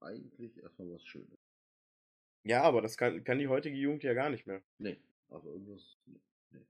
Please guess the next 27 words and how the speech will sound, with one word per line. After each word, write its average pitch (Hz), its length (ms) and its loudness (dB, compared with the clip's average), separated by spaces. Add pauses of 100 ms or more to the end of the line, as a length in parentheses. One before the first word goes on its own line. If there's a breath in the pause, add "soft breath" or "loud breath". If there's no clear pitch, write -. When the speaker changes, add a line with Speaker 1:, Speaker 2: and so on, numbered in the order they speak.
(140)
Speaker 1:
Das - 180 -10
war, 87 140 -4
das - 180 -10
heißt, 87 220 -6
weiß 90 160 -4
ich - 120 -20
nicht. - 120 -20 (840)
Ähm, 135 280 -20 (340)
ich - 60 -20
hab - 80 -18
mich - 100 -20
da 69 360 -14 (380)
Speaker 2:
Neunzig 147 360 4
Prozent 113 420 0
der 92 120 4
Jugend 113 260 0
von 98 160 -2
heute 95 680 2 (180)
hat - 380 -10
keinerlei, 98 720 2 (140)
ja, 98 460 2 (800)
Fantasiewerte, 113 960 -2
wie 104 160 -4
wir 110 200 2
sie 92 160 -16
damals 78 360 -6
hatten. - 200 -18